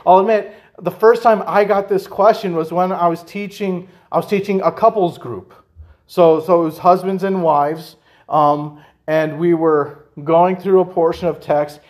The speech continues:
and this question came up. And I'll admit, I wasn't quite sure how to answer it initially.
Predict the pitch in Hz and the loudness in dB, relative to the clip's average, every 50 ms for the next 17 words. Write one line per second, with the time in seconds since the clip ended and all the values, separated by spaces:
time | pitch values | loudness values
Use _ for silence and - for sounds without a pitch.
0 | _ _ - 151 147 143 165 160 - - - 190 170 160 160 - 165 147 143 - | _ _ -14 -14 -8 -8 -8 -8 -8 -4 0 2 2 2 2 -2 -10 -12 -10 -10
1 | 160 139 139 139 165 202 165 117 - - - - _ _ _ _ _ _ _ _ | -12 -10 -6 -4 -2 -2 -2 -2 -4 -8 -18 -20 _ _ _ _ _ _ _ _
2 | _ _ - - 165 170 190 226 220 185 160 160 185 226 196 135 - - - 156 | _ _ -8 -6 -2 2 4 4 4 4 2 0 -2 -2 -2 -2 -4 -6 -8 -4
3 | 170 208 226 208 220 190 - - 196 190 190 180 180 185 - - - - 220 240 | -2 -2 -2 -2 -4 -6 -6 -4 -2 -2 -2 -2 -4 -8 -14 -18 -10 -6 -2 0
4 | 233 220 190 170 143 - - - _ - 196 208 196 185 160 - 165 180 208 247 | 2 2 2 0 -2 -8 -14 -20 _ 0 2 2 2 2 0 -2 -4 -4 -4 -4
5 | 254 - - - 165 135 117 107 98 98 - _ _ _ _ _ - 135 156 147 | -4 -6 -8 -8 -8 -6 -6 -8 -10 -12 -16 _ _ _ _ _ -12 -8 -8 -6
6 | 139 139 139 - - 123 113 110 104 - | -6 -6 -8 -8 -8 -8 -8 -8 -10 -14